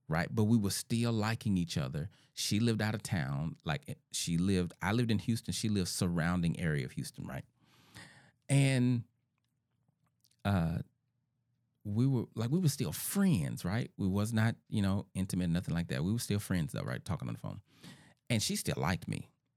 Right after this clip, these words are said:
But I was already, like, you know, trying to date other people, interested in other people or whatever. And I had met this other girl at, uh, some kind of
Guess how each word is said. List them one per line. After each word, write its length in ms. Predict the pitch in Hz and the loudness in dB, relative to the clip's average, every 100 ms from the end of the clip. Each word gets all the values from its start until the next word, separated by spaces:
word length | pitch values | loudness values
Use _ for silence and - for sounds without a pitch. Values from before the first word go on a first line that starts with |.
| _ - | _ 0
But 160 | 196 | 4
I 220 | 131 214 226 | 4 2 2
was 240 | 110 92 | 2 2
already, 320 | 85 85 85 | 2 4 2
like, 240 | 85 85 117 | 2 0 0
you 80 | |
know, 100 | 92 | 0
trying 260 | 78 95 90 | 2 0 0
to 60 | 78 | 2
date 200 | 87 87 | 2 2
other 140 | 90 | 0
people, 280 | - 92 82 | -2 0 2
interested 320 | 82 - 78 | 0 0 0
in 80 | 82 | 2
other 140 | 82 | 0
people 240 | 90 - 76 | -2 -4 -2
or 60 | |
whatever. 300 | 76 73 73 - - - - | -2 -2 -4 -10 -18 -18 -8
And 120 | 117 120 | -4 0
I 60 | |
had 220 | 120 113 | 0 0
met 200 | 113 117 | 0 -2
this 220 | 95 90 - | -4 -6 -4
other 280 | 156 202 190 | -2 -2 -2
girl 560 | 165 156 62 - - - _ _ 107 | -4 -4 -4 -6 -10 -12 _ _ -4
at, 180 | 101 - _ _ _ 104 | -4 -6 _ _ _ -4
uh, 320 | 92 82 78 | 0 0 -2
some 220 | - 147 | -2 -4
kind 260 | - 139 120 | 0 0 2
of 280 | 107 110 | -2 -4